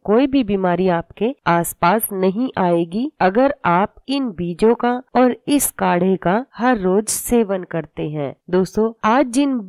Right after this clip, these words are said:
बीजों की हम बात कर रहे हैं, वो है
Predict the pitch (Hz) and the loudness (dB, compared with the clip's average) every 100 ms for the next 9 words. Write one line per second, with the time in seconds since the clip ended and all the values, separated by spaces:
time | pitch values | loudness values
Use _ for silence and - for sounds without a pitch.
0 | 180 202 190 247 220 202 185 185 160 156 | -4 -2 -2 -2 -2 -2 -2 -4 -2 -2
1 | 170 - 180 160 160 151 151 165 226 _ | -4 -2 -2 0 -2 -2 -2 -6 -6 _
2 | _ _ _ _ _ 170 208 285 240 214 | _ _ _ _ _ -4 0 2 2 0
3 | 240 | 0